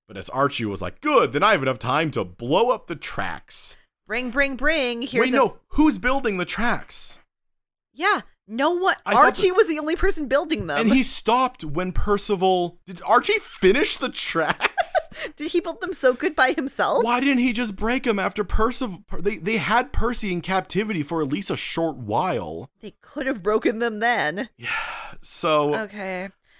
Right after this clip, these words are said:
Speaker 2: But anyway, bring, bring, bring. Here's a phone call from Veronica.
Speaker 1: Oh no, they're, they have the prisoners. And Archie, if you blow up those tracks, he might execute them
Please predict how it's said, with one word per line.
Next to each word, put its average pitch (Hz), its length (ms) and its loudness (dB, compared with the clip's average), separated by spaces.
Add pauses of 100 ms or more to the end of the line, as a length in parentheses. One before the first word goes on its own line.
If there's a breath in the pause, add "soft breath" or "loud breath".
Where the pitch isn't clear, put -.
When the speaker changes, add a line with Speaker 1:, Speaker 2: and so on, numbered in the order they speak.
(260 soft breath)
Speaker 2:
But 233 140 -2
anyway, 220 400 0
bring, 226 300 -2
bring, 220 260 -4
bring. 202 440 -2
Here's 220 200 -4
a 208 60 -8
phone 202 260 -8
call 214 160 -2
from 202 220 -10
Veronica. 196 880 -2
Speaker 1:
Oh 139 220 -4
no, 131 480 0
they're, 120 260 -2
they 127 180 -4
have 151 240 -4
the 156 80 -6
prisoners. 165 600 -2
And 110 200 -6
Archie, 117 420 -4
if 90 100 -8
you 170 140 -6
blow 120 340 -2
up - 140 -4
those 127 260 -2
tracks, 139 560 -2
he - 180 -8
might 131 300 0
execute 147 540 -6
them 127 340 -2